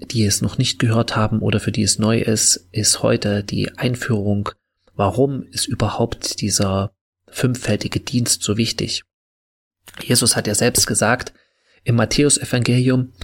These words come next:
"Wer meine Worte hört und sie tut, den vergleiche ich mit einem klugen Mensch, der sein Haus auf Fels baut." Als die Wasser kamen und die Winde und sozusagen die Flut kam,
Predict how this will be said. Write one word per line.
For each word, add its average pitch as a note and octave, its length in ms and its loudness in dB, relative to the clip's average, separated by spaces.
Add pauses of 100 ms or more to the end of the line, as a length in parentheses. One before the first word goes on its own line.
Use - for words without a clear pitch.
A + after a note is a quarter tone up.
(600)
"Wer G#2+ 600 2 (100)
meine A#2+ 400 4
Worte A2+ 340 2
hört C3+ 460 4 (240)
und A#2+ 220 0
sie - 140 -2
tut, - 540 0
den A2 140 0
vergleiche A2+ 380 0
ich A#2 100 -2
mit A#2 160 0
einem G#2+ 140 -2
klugen C3 340 0
Mensch, A2+ 240 2
der G#2+ 140 -2
sein G2+ 340 -2 (260)
Haus A#2 320 2 (120)
auf G#2 240 0
Fels - 420 0
baut." - 380 -6 (600)
Als - 260 -2
die A2 280 2
Wasser B2 320 2
kamen A#2+ 340 2
und G#2 380 -2
die A2 140 0
Winde A#2 400 2 (420)
und A2+ 260 2
sozusagen G#2+ 1040 0
die A2 120 0
Flut C3 440 0
kam, A#2 400 2